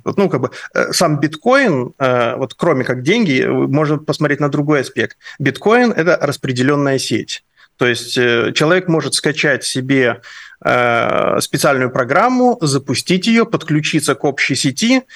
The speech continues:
и выбрать один из вариантов, кем он станет. Он может стать просто окном в эту сеть, э, то есть, э, смотреть, что там происходит, ну, там, получать балансы, но он активно не участвует.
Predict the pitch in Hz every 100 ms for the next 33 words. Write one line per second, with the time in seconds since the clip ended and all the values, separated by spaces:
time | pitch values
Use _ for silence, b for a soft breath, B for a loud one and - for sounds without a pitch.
0 | B B - 226 214 143 214 196 185 -
1 | 170 165 143 147 180 190 165 - 165 156
2 | 156 156 139 117 - 139 147 160 156 156
3 | 170 147 170 160 - 160 160 208 269 277
4 | - 143 139 135 - 113 104 - B B
5 | B B 135 131 120 147 - - 170 156
6 | 175 156 156 214 190 170 147 131 123 135
7 | 127 - 247 220 196 _ 135 - 120 139
8 | 135 139 135 131 170 226 247 - 147 156
9 | 196 196 143 147 - 170 160 160 156 151
10 | 113 - - - -